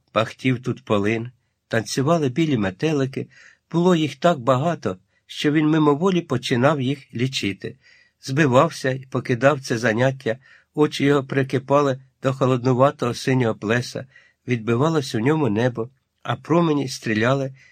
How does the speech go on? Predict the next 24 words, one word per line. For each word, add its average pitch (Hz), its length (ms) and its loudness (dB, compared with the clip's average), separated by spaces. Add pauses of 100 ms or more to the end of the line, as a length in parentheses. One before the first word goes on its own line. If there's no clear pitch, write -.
(120)
з 113 120 -6
ряботиння. 104 800 -2 (460)
Музика, 131 640 -2 (200)
яка 135 340 -2
навідувала 123 640 0
його 117 260 0
раніше 135 560 -2 (300)
вдома, 113 500 0 (140)
почала 131 420 -2
проявлятись 135 800 -2
і 110 80 -8
тут. 110 380 -8 (480)
Почув 156 380 0
її 165 280 -2 (720)
уперше, 139 640 -2 (400)
коли 135 240 2
збагнув 127 580 0
свою 113 280 -2
дивовижну 120 640 -2
залежність 120 760 -2 (300)
від 113 260 -6
дому 147 440 -2
на 113 140 -2
горі. 98 400 -4